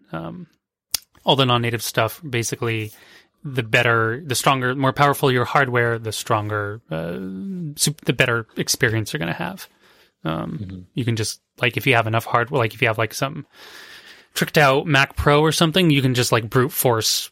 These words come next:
Speaker 1: practically run anything through, like, parallels
Speaker 2: <laughs>
Speaker 1: on, like, ultra sixty F P S 'cause you have, like, a hundred twenty-eight gigs of ram and however, I don't know,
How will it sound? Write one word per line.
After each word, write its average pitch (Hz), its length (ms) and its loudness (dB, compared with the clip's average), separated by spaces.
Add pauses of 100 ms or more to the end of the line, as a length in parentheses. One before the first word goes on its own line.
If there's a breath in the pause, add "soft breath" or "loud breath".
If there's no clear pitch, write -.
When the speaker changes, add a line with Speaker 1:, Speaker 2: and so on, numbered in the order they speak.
Speaker 1:
practically 117 440 0
run 117 220 -4
anything 160 440 -4
through, 147 240 -4
like, 156 200 -8
parallels - 560 -2
Speaker 2:
<laughs> - 20 0
Speaker 1:
on, - 80 0
like, - 300 -4
ultra 117 360 4
sixty - 360 0
F - 100 -4
P 156 140 -2
S - 320 -6
'cause 117 220 -2
you 113 100 2
have, 107 220 0
like, 117 340 -4 (420)
a 143 60 0
hundred 120 320 0
twenty-eight 156 320 2
gigs 156 220 0
of 160 100 -2
ram 143 400 0
and 107 220 -8
however, 120 560 0
I 120 60 4
don't 110 100 2
know, 107 180 -4